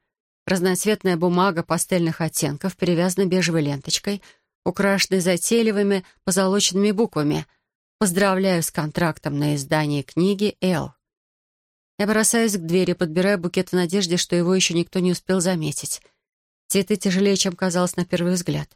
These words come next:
С трудом нашарив ключ, я открываю дверь и вваливаюсь в квартиру на ватных ногах, едва не споткнувшись о метнувшуюся вперед шельму. Отложив букет на кухонный стол, я вытаскиваю бежевую открыточку из плотной бумаги,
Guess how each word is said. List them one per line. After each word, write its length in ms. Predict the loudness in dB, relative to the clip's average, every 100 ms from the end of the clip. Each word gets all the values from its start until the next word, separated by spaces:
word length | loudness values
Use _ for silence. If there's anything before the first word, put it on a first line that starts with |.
| _ _ _ _ -12
С 80 |
трудом 400 | -2 0 2 2
нашарив 460 | 2 0 0 0 -2
ключ, 340 | -2 -2 0
я 80 | -2
открываю 440 | -4 -4 -2 0 0
дверь 240 | -2 -2
и 120 | 0
вваливаюсь 500 | 0 0 0 0 0
в 40 | 0
квартиру 440 | -2 -4 -2 0
на 160 | 0 0
ватных 360 | -2 -4 -4
ногах, 400 | -2 -2 -2 -2 -8 _ _ -4
едва 240 | 0 2
не 100 | 2
споткнувшись 680 | 0 -2 -6 -2 -2 0 0
о 60 | 2
метнувшуюся 680 | 0 0 -2 0 -2 0 -2
вперед 300 | -2 -2 0
шельму. 460 | 0 -2 -4 -8 -12 _ _ _ _ _ -8
Отложив 440 | -2 0 2 0
букет 360 | 0 -2 -2 -2
на 100 | -4
кухонный 400 | -2 -2 0 0
стол, 320 | -2 -2 -4 -6 _ _
я 80 | -6
вытаскиваю 560 | -4 -2 -2 0 0 0
бежевую 360 | 0 0 0
открыточку 580 | -4 -2 -4 -2 -4 -2
из 160 | -4 -2
плотной 340 | -2 -2 0
бумаги, 520 | 0 0 0 0 -4